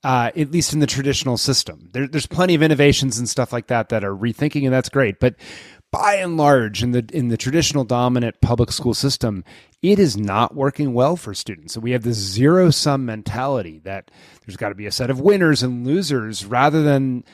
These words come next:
what I think school should be about, which is we're trying to develop individuals so that they can be capable people that can lead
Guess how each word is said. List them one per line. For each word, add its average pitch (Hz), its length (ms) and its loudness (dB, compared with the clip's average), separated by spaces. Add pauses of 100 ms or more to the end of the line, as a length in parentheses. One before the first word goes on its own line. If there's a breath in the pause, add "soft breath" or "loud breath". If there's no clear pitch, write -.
(400 soft breath)
what 143 200 0
I 143 80 4
think 156 220 2
school 156 260 0
should 135 160 -4
be 143 120 2
about, 160 380 0
which 117 140 -6
is 113 140 -2
we're 143 80 2
trying 160 400 -6
to 180 100 -6
develop 135 500 0
individuals 131 760 0
so - 140 -2
that 143 200 -6
they 151 140 0
can - 140 -6
be 139 240 2 (440 loud breath)
capable 165 560 0
people 123 460 0
that 117 100 0
can 120 320 -4
lead 160 460 -2